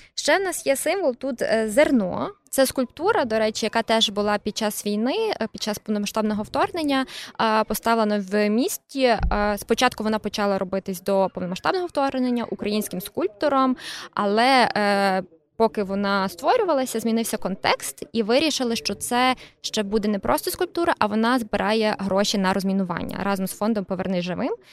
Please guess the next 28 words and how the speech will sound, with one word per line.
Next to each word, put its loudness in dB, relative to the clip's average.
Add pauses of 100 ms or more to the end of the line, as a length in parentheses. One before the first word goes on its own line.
(300)
Е, 0
те, 2
що -4
зараз -2
величезні -2
території -2
України -4
розміновані, 0
заміновані, 2
і, -2
відповідно, -4
ми 0
хочемо -2
ще 0
раз 0
через -4
зерно, -2
як -2
архетип, -2
символ -2
відродження, -2
також -6
землі, -4
як -4
Україна, -6
це -16
взагалі -6
житниця, -6